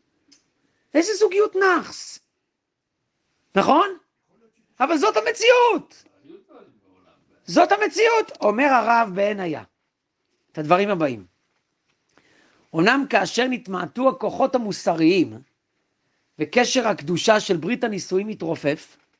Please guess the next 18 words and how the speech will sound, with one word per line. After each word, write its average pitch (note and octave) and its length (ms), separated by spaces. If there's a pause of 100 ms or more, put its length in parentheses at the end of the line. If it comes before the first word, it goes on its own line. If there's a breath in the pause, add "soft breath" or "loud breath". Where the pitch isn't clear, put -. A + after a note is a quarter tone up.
(760)
הנה F3 240
ראה G3+ 240
שמעון F#3 360
בן F#3 140
שטח E3+ 600 (640)
שראוי F3 580
להשתמש E3+ 640
להאיר F#3 300
את - 80
קדושת D3 440
הנישואים F3 600 (600)
ולחזק D#3 580
מוסרותיה, E3 720 (880)
שלא F3+ 360
תהיה G3 240
קלה F#3+ 320
בעיניו F3+ 400
להוציאה. D#3 460